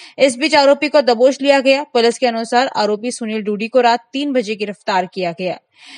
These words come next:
पुलिस अधीक्षक विकास शर्मा का कहना है कि मादक पदार्थ तस्करों द्वारा तस्करी के दौरान फायरिंग कर दो पुलिस जवानों की हत्या की घटना जैसे अपराध को गंभीरता की दृष्टिगत रखते हुए अतिरिक्त महानिदेशक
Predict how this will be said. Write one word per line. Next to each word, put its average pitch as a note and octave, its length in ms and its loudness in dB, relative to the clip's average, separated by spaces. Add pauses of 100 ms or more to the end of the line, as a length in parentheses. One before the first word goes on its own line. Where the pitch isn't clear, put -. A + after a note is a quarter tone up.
(180)
पुलिस C#4+ 260 4
अधीक्षक D4 320 0
विकास C#4 300 2
शर्मा C4+ 260 0
का C#4+ 100 4
कहना C#4 300 0
है C#4 140 0
कि D#4 120 -4
मादक B3 360 0
पदार्थ B3 340 2
तस्करों A#3+ 380 0
द्वारा A#3 280 4
तस्करी A#3 440 -4
के A3 120 -4
दौरान G#3 360 -2 (140)
फायरिंग A3+ 380 -2
कर A#3+ 160 2
दो A3 180 -2
पुलिस A3 380 -2
जवानों G3+ 380 -4
की B3+ 140 -8
हत्या G#3 360 -4
की A3 140 -8
घटना G#3 320 -8
जैसे G#3 220 -6
अपराध G3+ 460 -4
को A#3+ 100 -2
गंभीरता G#3 600 -4 (540)
की D4+ 100 2
दृष्टिगत C#4 560 2
रखते C4 300 -2
हुए C#4 240 0
अतिरिक्त B3+ 440 0
महानिदेशक A3+ 720 -2